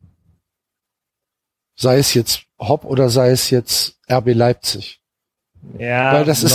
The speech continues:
Speaker 2: nochmal.
Speaker 1: kein souveräner Umgang, den die haben.
Speaker 2: Ja, und wer, aber ganz ehrlich, würden sie, <laughs> und dann würden sie es weglächeln, würde man ihnen vorwerfen, was für arrogante Säcke
Speaker 1: Ja,
Speaker 2: sie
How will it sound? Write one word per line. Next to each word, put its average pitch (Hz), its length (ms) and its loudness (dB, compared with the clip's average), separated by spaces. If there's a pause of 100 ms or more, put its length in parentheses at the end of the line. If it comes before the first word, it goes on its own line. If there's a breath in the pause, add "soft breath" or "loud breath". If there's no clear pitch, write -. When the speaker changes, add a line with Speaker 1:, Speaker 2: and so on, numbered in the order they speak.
Speaker 2:
nochmal. 139 80 0
Speaker 1:
kein 147 160 0
souveräner 139 500 2
Umgang, 127 640 -4 (180)
den 110 120 -4
die 110 140 -2
haben. 107 140 -4
Speaker 2:
Ja, 135 240 2
und 135 140 -4
wer, 147 180 0
aber 139 220 2
ganz 143 240 -2
ehrlich, 151 460 -2
würden 151 180 2
sie, 139 340 -2 (140)
<laughs> 160 160 2
und 135 100 -4
dann 143 160 -2
würden 147 220 2
sie 135 140 -4
es 135 140 -2
weglächeln, 151 720 0
würde 143 180 2
man 135 100 -2
ihnen 131 100 -2
vorwerfen, 131 500 0
was 123 200 -2
für 123 120 -6
arrogante 117 380 -4
Säcke 110 220 -2
Speaker 1:
Ja, 202 160 0
Speaker 2:
sie - 20 -4